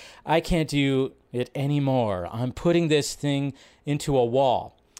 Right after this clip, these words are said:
So yeah, apparently Joker was just like, "If I'm gonna get Batman off the hood of my car, I'm just gonna be like, hey,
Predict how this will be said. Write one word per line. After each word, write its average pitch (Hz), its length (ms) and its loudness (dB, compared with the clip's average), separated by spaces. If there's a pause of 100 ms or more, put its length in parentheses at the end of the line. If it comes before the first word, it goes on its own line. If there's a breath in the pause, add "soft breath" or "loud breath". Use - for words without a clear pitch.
So 127 220 0
yeah, 127 320 2
apparently 143 460 -2
Joker 135 500 -2
was 117 160 -4
just - 180 -8
like, 123 180 -2
"If - 120 -8
I'm 269 80 0
gonna 294 140 2
get 170 220 0
Batman 135 420 2
off 123 180 -2
the 107 120 -2
hood 135 120 2
of 135 80 0
my 110 120 -2
car, 95 580 0 (340 loud breath)
I'm 185 100 -4
just - 220 -6
gonna 156 180 0
be 143 140 0
like, 127 280 2
hey, 139 340 2